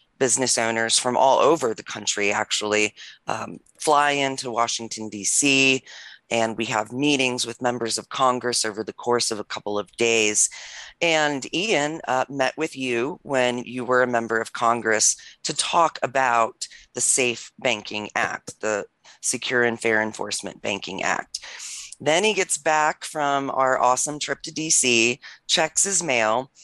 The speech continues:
and what is there? There's a letter from the bank,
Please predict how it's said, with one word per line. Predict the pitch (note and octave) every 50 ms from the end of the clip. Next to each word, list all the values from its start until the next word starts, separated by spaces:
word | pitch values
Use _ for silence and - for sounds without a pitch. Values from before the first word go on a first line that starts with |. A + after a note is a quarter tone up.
| - _ _
and | - B2 B2+ B2+
what | A2+ G#2+ A2 G#2
is | F#2+ F2+ - -
there? | - - - - - - - _
There's | - F#3 F3+ F3+ F3 F3+
a | F#3 E3
letter | E3 D3 B2+ B2 A#2+ A#2 A#2+ A#2+ A#2+
from | A#2 - - - A2 G#2+ A2 G#2+
the | G2+ A2 G#2+ - _ _ _
bank, | G2 G2 D#2 A#1+ A1 A1+ - -